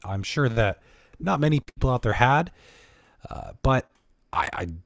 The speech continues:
definitely would recommend going and check it out. But before we get to any of that, we are gonna talk about a few headlines. So this week in our headline snapshot, we'll start off with, though, the box office. I just wanted to talk about this a little bit. Jungle Cruise came in at number one. They made thirty-four million dollars,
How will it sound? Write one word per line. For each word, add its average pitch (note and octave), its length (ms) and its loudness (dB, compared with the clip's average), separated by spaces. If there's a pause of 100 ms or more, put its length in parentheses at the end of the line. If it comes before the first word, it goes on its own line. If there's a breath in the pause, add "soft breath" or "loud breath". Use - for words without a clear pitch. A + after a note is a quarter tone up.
definitely G2+ 260 2
would F2 80 0
recommend F#2 440 2
going F#2 180 0
and E2+ 80 -4
check F#2+ 240 0
it G2+ 40 -2
out. G2+ 300 4
But A2+ 220 4
before F3+ 240 6
we E3+ 80 6
get D3 140 4
to - 120 -2
any A2+ 160 4
of F#2+ 120 0
that, F#2+ 320 -2
we A2 120 4
are B2 140 6
gonna A#2 120 2
talk G#2+ 220 2
about G2+ 260 0
a G#2 120 -6
few G2 180 -4
headlines. G2 540 -2
So F#2 340 -2
this A#2 240 -2
week B2 120 0
in A#2+ 60 6
our A2 80 6
headline G#2+ 360 4
snapshot, A2+ 580 0
we'll G2 80 0
start E3+ 240 4
off C#3 120 4
with, B2 120 0
though, G#2 240 2 (320 soft breath)
the B2 80 -2
box G#2+ 280 6
office. - 380 -8
I G2+ 60 0
just G#2+ 160 -4
wanted D#3+ 140 2
to C3+ 80 2
talk B2 180 4
about A2 120 2
this G2 120 -4
a G2 60 -2
little A2 180 0
bit. A2+ 220 6 (760 soft breath)
Jungle G3+ 240 6
Cruise E3+ 240 4
came C3+ 180 4
in A#2+ 80 6
at G#2+ 60 4
number A2 220 4
one. C3 320 0 (200)
They G#2 60 -6
made G2+ 340 0
thirty-four C3+ 600 0
million A#2 540 2
dollars, A#2 580 0